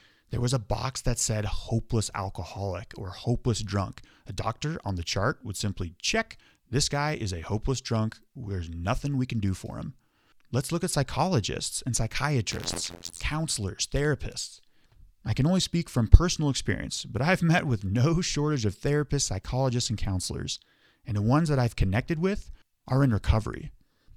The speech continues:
I'm not discounting the skill sets of the others, but it's literally like a ten-to-one ratio.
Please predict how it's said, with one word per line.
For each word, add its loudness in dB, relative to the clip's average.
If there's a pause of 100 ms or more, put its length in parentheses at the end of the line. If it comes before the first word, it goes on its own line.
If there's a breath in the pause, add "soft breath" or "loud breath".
(120)
I'm 2
not 2
discounting 0
the 0
skill -2
sets -2
of -2
the -4
others, 0 (300)
but 12
it's -2
literally 4
like 2
a -2
ten-to-one 8
ratio. -2